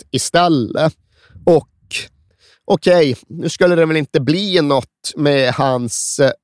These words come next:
förträffligt, eh, genomtänkta upplägg för att vända hela den holländska fotbollen över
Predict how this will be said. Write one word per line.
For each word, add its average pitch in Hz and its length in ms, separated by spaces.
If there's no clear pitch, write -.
förträffligt, - 1200
eh, 135 180
genomtänkta 135 840
upplägg 127 760
för 135 360
att 131 240
vända 127 280
hela 127 240
den 123 120
holländska 127 640
fotbollen 131 920
över 135 320